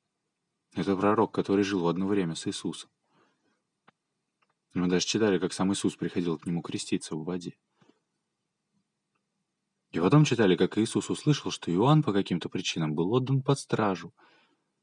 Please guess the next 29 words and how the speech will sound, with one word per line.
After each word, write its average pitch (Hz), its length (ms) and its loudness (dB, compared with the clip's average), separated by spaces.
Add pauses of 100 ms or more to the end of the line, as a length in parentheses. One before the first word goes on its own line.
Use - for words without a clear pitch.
(220)
И 101 60 -4
мы 101 100 2
не 107 140 2
знали, 104 260 2
почему, 95 380 -2
там 95 180 0
не 107 80 2
говорилось 107 560 2
тогда. 87 380 -10 (1700)
А - 80 -6
говорится 117 420 6
сейчас, 127 500 2
смотри, 101 420 2
третий 101 320 4
стих. - 440 -6 (1500)
«Ибо 104 180 4
Ирод, 117 440 6
взяв 98 420 2
Иоанна, 110 500 2
связал 113 440 4
его 87 180 4
и 90 60 4
посадил 120 420 2
в - 80 -8
темницу 131 560 0
за 85 140 0
Ир-, 117 260 2
за 98 240 0
Иродиаду, 117 1000 4